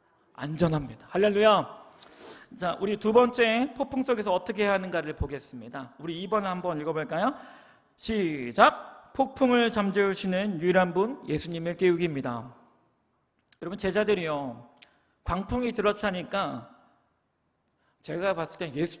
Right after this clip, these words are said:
베드로가 그렇지 않았을까? 막 폭풍 속에서 베드로가 "야!" <laughs> 이제 폭풍 속에서 "야, 예수님 어디 갔냐?" 그래서 "어? 우리 죽게 되는데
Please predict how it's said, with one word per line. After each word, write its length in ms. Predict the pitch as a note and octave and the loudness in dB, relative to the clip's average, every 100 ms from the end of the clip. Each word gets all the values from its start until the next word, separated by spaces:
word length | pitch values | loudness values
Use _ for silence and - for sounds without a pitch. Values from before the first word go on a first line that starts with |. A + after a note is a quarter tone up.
| - | -10
베드로가 460 | - D#3 A#3 G3+ F3+ | -4 0 2 2 2
그렇지 260 | F3 - | 0 -4
않았을까? 500 | C#3 C3+ C#3 - A2+ - _ _ _ _ _ _ _ | -6 -6 -12 -14 -18 -20 _ _ _ _ _ _ _
막 140 | - - - - - F#3 | -18 -16 -14 -12 -14 -14
폭풍 220 | G#3+ A3 | -14 -8
속에서 640 | G#3 E3+ D3+ F#3+ E3+ - - | -6 -4 -4 -6 -12 -16 -10
베드로가 560 | D#3+ E3+ D#3+ F3 B2+ - _ _ _ - | -6 -4 -6 -6 -10 -16 _ _ _ -6
"야!" 420 | A#3+ D#4 D#4+ C#4 - - | 4 6 6 2 -4 -10
<laughs> 180 | - - | -10 -6
이제 220 | G3+ - - - - - | -6 -6 -8 -10 -20 -16
폭풍 220 | A3 G3+ | -14 -8
속에서 460 | F#3+ F#3 F3 E3+ D#3 - - _ - | -4 -4 -4 -8 -10 -16 -20 _ 2
"야, 160 | C#4+ D#4 | 6 8
예수님 320 | D#4+ E4 E4+ | 8 4 6
어디 160 | D4+ D4 | 8 8
갔냐?" 200 | D4+ F4+ C4 A#3+ - | 4 0 -4 -6 -10
그래서 280 | D#3+ - D#3+ - - _ _ _ _ _ _ _ - | -14 -10 -10 -12 -20 _ _ _ _ _ _ _ 0
"어? 560 | C4 G4 - - - - | 0 0 -4 -16 -20 -6
우리 140 | C#4 | -2
죽게 220 | C#4 - D#4 | 0 2 4
되는데 480 | C#4+ C4 A#3+ G3 | 4 4 2 0